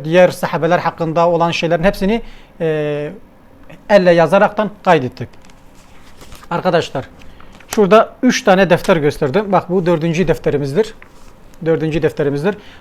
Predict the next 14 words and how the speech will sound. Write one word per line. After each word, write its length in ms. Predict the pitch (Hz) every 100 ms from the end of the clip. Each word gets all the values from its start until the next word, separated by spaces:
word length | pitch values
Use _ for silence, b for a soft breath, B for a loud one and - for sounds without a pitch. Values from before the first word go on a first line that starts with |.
| B
Burada 360 | 160 180 226 208
da 220 | 196 196 B B B -
ilk 240 | 240 196
başlarda, 680 | 165 147 165 147 143 214 180
başlarken 420 | 156 - 214 202
Hazreti 460 | 165 156 165 185 185
Ali'nin 260 | 175 185
faziletlerini 800 | 180 - 151 131 147 143 147 147 180
yazdığım 520 | 156 131 143 147 135 - - -
kitaplardır 540 | - 143 139 151 139 160
ki 200 | 240 247 B B B
bunlar 280 | 185 196 196
da 60 | 165
hepsi 320 | 175 - 139